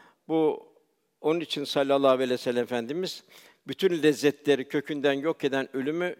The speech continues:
çok çok hatırlayın buyuruluyor. Yine Efendimiz buyuruyor,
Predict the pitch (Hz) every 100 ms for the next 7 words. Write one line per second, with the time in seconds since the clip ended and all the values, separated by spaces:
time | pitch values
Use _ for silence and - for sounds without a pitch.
0 | - 160 156 - 160 - 131 139 120 110
1 | 95 92 87 - - - _ _ _ _
2 | _ _ _ _ _ _ _ _ _ _
3 | _ _ _ _ _ _ _ _ _ _
4 | _ _ _ _ _ _ _ _ _ _
5 | _ _ _ - _ _ _ - 196 208
6 | 180 180 170 151 151 160 196 208